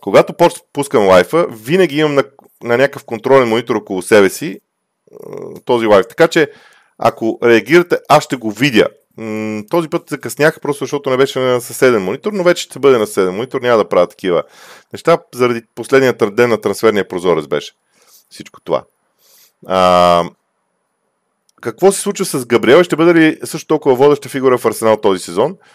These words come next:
Ами, смятам, че ще бъде, защото, а, може би има нещо друго, което стои там, като начин на, а, на изпълняване на тактическите действия.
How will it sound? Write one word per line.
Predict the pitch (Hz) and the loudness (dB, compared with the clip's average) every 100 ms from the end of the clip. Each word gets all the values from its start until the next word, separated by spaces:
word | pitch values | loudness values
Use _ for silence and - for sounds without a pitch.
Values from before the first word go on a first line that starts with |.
| _ _ _ - | _ _ _ 0
Ами, | 139 139 143 131 | 2 2 0 -2
смятам, | - 208 226 | 2 2 2
че | 214 | -4
ще | - 135 | -2 2
бъде, | 160 196 170 131 - | 6 6 6 4 2
защото, | 131 123 123 - 165 - 156 151 143 139 135 127 120 - | -6 -6 -8 -4 -4 -2 0 2 4 4 4 2 0 -6
а, | 107 110 110 107 104 101 101 104 | -4 -2 0 2 2 0 -2 -10
може | 160 185 180 | -10 -8 -4
би | |
има | 196 170 | -2 0
нещо | 175 139 | -2 -4
друго, | 127 165 135 | -4 -4 0
което | 120 - | -2 -4
стои | - 107 90 | -10 -8 0
там, | 87 85 78 _ _ | 0 0 -8 _ _
като | 117 113 | -12 -6
начин | 123 139 139 127 | 0 0 -2 -2
на, | 113 107 95 _ _ _ _ _ _ _ _ _ - | 2 2 0 _ _ _ _ _ _ _ _ _ -14
а, | - 98 98 95 98 90 95 92 _ _ _ _ _ _ _ _ _ _ 113 | -10 -8 -8 -6 -6 -8 -10 _ _ _ _ _ _ _ _ _ _ _ -10
на | |
изпълняване | 113 - 107 139 135 | -8 -4 0 2 2
на | 113 | -2
тактическите | 110 - 139 - 107 92 78 _ _ _ _ | -8 -14 -18 -14 -12 -12 -14 _ _ _ _
действия. | 85 82 80 - - 127 | -14 -4 -4 -4 -12 -12